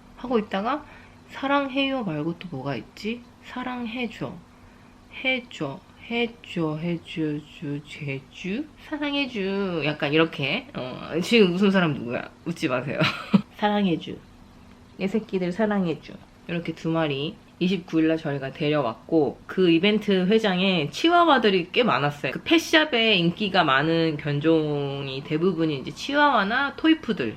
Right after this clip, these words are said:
약간 요런 애들이 많다 보니까 이 번식견인을 은퇴한 아이들이 오는 곳이다 보니까 치와와, 어, 시바, 토이푸들 요런 애들이 좀 많이 있었어요.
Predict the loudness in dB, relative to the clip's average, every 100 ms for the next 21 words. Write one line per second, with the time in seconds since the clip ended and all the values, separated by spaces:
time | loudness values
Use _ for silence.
0 | -8 -6 -2 0 2 4 4 2 -2 -4
1 | -6 -6 -8 -4 0 0 -2 -8 -20 -20
2 | -20 -12 -6 -4 -2 2 2 2 0 2
3 | 4 4 2 2 0 -4 -20 -2 2 2
4 | 2 2 4 4 6 6 4 4 2 2
5 | 0 0 -2 -2 -2 -2 -6 -6 -2 -2
6 | -2 -10 -20 -20 -16 -4 4 4 6 4
7 | 2 0 -6 -8 -4 2 4 4 -2 -6
8 | -6 -4 -2 2 4 6 6 4 2 0
9 | -2 -2 0 -2 -6 -14 -10